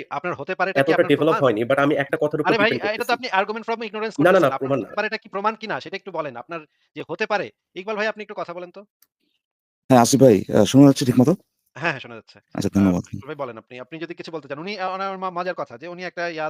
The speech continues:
Speaker 1: তৈরি করতেছে যে এরকম হতে পা-, হতে পারে।
Speaker 3: <laughs> হুম।
Speaker 1: এখন এই হতে পারের উপরে ভিত্তি করে উনি আমাকে আ, প্রস্তাব করতেছে, "তাহলে আপনি কেন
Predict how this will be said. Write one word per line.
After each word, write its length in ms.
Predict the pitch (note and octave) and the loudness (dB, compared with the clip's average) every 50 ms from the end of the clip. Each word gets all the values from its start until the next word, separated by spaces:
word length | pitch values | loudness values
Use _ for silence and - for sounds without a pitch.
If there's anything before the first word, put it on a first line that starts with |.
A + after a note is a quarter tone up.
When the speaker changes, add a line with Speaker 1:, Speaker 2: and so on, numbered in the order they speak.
| D3+ _ _ _ | -8 _ _ _
Speaker 1:
তৈরি 180 | - E3 D#3+ | -18 -18 -16
করতেছে 300 | D#3+ D#3 C#3+ D3+ D3 - G#3 | -16 -18 -18 -20 -20 -18 -14
যে 100 | F#3+ E3 | -12 -12
এরকম 240 | D3+ C#3 C#3 C#3 D3 C#3+ | -12 -12 -14 -16 -16 -16
হতে 200 | C3 C#3 D3 F#3+ | -14 -12 -12 -12
পা-, 120 | - C#3+ | -12 -12
হতে 140 | C3+ - F#3 | -12 -10 -6
পারে। 200 | E3+ C#3+ - - | -6 -6 -6 -8
Speaker 3:
<laughs> 200 | - _ - _ _ _ _ | -14 _ -20 _ _ _ _
হুম। 20 | - | -2
Speaker 1:
এখন 160 | G#3 F#3+ F3+ | 0 0 0
এই 100 | - F3 | -2 -6
হতে 220 | - F#3 - A#3 | -6 -8 -10 -6
পারের 200 | G3+ A#3 A3+ A3 | -4 -4 -2 -2
উপরে 180 | A3 G#3+ A3 G#3 | -4 -6 -8 -10
ভিত্তি 200 | F3 F3+ - G#3+ | -10 -12 -14 -10
করে 140 | G#3 G3+ G3+ | -8 -8 -8
উনি 140 | F#3+ F#3+ F#3 | -6 -8 -8
আমাকে 280 | E3+ E3 D#3 - E3+ F3+ G3 G#3 _ _ _ _ _ _ - | -8 -8 -10 -10 -10 -10 -10 -10 _ _ _ _ _ _ -16
আ, 60 | C3 C3 | -14 -8
প্রস্তাব 280 | B2+ F3 F3+ - G3 F3+ | -4 -4 -2 -2 -2 -4
করতেছে, 260 | - F3 - D3+ D3+ | -4 -8 -12 -12 -6
"তাহলে 200 | - E3+ D#3 D3+ | -4 -4 -2 -4
আপনি 160 | D3 - D#3 | -4 -6 -8
কেন 180 | C#3+ D3+ C#3+ | -10 -10 -8